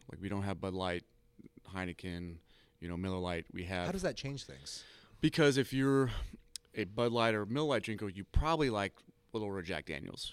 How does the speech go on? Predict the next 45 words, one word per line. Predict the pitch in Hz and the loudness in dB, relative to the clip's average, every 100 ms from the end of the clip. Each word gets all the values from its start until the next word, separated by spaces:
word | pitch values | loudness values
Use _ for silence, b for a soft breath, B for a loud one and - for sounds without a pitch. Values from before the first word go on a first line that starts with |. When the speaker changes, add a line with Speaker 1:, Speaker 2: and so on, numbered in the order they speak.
| - | -12
Speaker 1:
which | - - | -10 -4
we | 117 | -2
do | 180 | -2
have. | 104 - - - b b b _ | -4 -6 -12 -16 b b b _
You | 95 | -4
know, | 101 | -2
so | 98 104 | -2 -2
we | |
started | - 147 147 131 | 0 2 4 6
out | |
as | 113 | 4
a | 101 | 2
craft | 120 107 - | 0 0 0
beer | 104 | -4
bar. | 95 90 90 | -2 -2 -4
It's | |
kind | - 104 | -6 -6
of | 90 | -4
like, | 92 - B B B B - | -6 -6 B B B B -8
you | 98 | -4
know, | 82 85 95 - - | -4 -4 -10 -18 -8
when | 113 107 | -2 -2
Richard | 104 90 | -2 -2
Churphy | 117 107 | -2 -2
was | 90 | -2
involved, | 95 85 85 82 | -2 0 0 0
and | 92 | -2
kind | - 135 | 2 2
of | 110 | 4
like | 104 - - 107 | 2 0 -4 -4
an | 101 | -4
ode | - 107 107 | 0 2 2
and | 98 95 | 0 -2
nod | 98 95 | -2 -2
to | 87 | -4
him | 104 107 | -2 -2
is | 92 | -2
that | 90 - | -4 -6
we | 90 | -4
haven't | 104 104 95 | -2 -2 -2
really | 90 90 | -6 -8
compromised | - 107 98 92 87 92 95 90 | -8 -6 -6 -4 -6 -6 -6 -6
in | |
that | 85 80 | -6 -6
aspect. | 85 - 101 98 - | -8 -10 -10 -10 -12